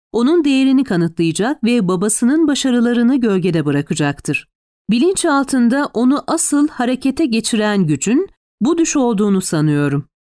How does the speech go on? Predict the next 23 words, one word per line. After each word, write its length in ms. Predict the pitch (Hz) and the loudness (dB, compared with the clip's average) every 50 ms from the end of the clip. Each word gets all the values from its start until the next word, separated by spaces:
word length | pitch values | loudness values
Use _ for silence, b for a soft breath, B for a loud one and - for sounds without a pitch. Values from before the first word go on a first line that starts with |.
| _ _ _ _ _ _ _ - | _ _ _ _ _ _ _ -4
Hayatında 720 | 240 247 277 294 302 294 - 311 285 269 349 339 294 202 | -2 -2 0 0 -2 0 2 2 2 2 2 0 0 2
dünyayı 480 | 233 247 247 277 277 285 294 302 302 | 2 2 2 2 2 2 2 0 0
ayağa 360 | - - 208 240 269 285 302 294 | 0 -2 -2 0 0 0 -2 -2
kaldıracak 680 | - 254 220 208 196 202 208 208 190 202 214 233 233 | -2 -2 -2 0 0 0 0 0 0 -2 -2 -4 -2
önemli 420 | - - 196 214 233 247 294 311 277 | -2 0 2 2 4 4 2 2 2
bir 120 | 269 269 | 2 0
şey 280 | - - 262 254 226 156 | 0 0 0 0 0 0
başarmak 540 | 151 165 - 175 160 156 156 151 151 - | -2 -2 -2 0 0 0 0 0 0 -2
istiyor. 560 | 196 - - - - 165 160 151 147 139 - - _ _ _ _ _ _ _ _ _ _ _ - | -2 -4 -2 -2 0 0 0 0 0 -2 -4 -8 _ _ _ _ _ _ _ _ _ _ _ -4
Bu 120 | 262 320 | 0 0
istek 560 | 320 302 285 - - - 269 294 302 - - - - 185 | 2 2 0 -2 -2 -2 -2 -2 -2 -4 -6 -6 -4 -2
geçmişindeki 840 | 175 240 262 - - 277 262 - 294 277 254 269 262 269 311 320 311 | 0 -2 0 0 0 0 0 2 2 2 2 2 0 0 -2 -2 -2
terör 360 | - 262 226 247 277 302 294 | -2 -2 0 0 0 0 0
cinayetleriyle 880 | 220 254 240 226 220 220 214 226 220 - 226 233 262 254 233 214 220 170 | 2 2 2 2 2 0 0 0 0 0 0 2 2 2 2 2 0 0
birlikte 400 | 175 185 175 180 - - 302 311 | 0 0 0 -2 -2 -2 0 0
ele 180 | 277 240 226 | 2 2 2
alındığında 840 | 208 196 185 180 175 170 160 170 165 160 156 160 160 175 233 294 - _ _ _ _ - | 2 2 2 2 2 2 2 2 2 2 2 2 0 0 -2 -2 -4 _ _ _ _ -4
onu 240 | 208 220 208 196 196 | 0 0 0 0 0
çok 300 | - 269 294 311 - - | -2 -2 -2 -2 -2 -2
ama 220 | 185 190 180 180 | -2 0 0 -2
çok 320 | - - 320 330 330 - | -2 -2 -2 -2 -4 -4
tehlikeli 540 | - 269 254 214 202 220 - 226 208 180 165 | -2 -2 0 0 0 -2 0 0 0 -2 -2
kılıyor. 540 | 160 - 160 147 147 147 147 143 139 131 - | -4 -4 -4 -2 0 0 0 -2 -4 -6 -10